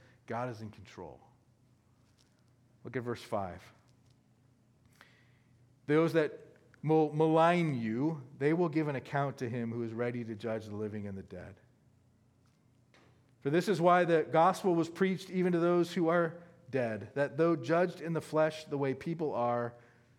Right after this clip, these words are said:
they might live in the spirit the way God does."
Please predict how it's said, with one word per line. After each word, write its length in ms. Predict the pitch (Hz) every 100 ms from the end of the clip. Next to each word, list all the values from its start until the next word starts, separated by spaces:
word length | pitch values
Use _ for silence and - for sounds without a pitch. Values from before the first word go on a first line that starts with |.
| _ _ _ _ _
they 80 | 123
might 160 | 135 120
live 340 | 135 147 143
in 140 | 135
the 80 | 139
spirit 520 | - - 127 117 113 - - _ _ _ -
the 100 | 117
way 260 | 117 113 107
God 360 | 107 107 98
does." 380 | 92 76 - -